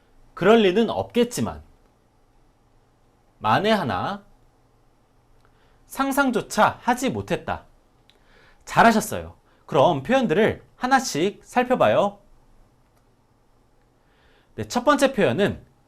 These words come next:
그럴 리는 없겠지만입니다. 자, 이 표현은 아주 드물게 일어날 수 있는 일을 가정해요. 자, 거의 일어나지 않은 일을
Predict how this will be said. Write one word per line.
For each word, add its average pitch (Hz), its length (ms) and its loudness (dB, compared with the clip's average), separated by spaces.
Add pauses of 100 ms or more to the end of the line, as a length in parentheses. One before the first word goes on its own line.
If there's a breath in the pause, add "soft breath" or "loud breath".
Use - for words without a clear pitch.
(100)
그럴 214 280 4
리는 220 340 0 (100)
없겠지만입니다. 113 1300 -6 (420 soft breath)
자, - 140 -12
이 156 180 -6
표현은 185 500 0 (180)
아주 180 520 0
드물게 156 640 0
일어날 160 360 -2
수 156 120 -8
있는 180 520 -4
일을 185 340 2
가정해요. 110 800 -6 (260 soft breath)
자, - 240 -20
거의 208 460 4
일어나지 220 720 2
않은 196 380 2
일을 175 400 0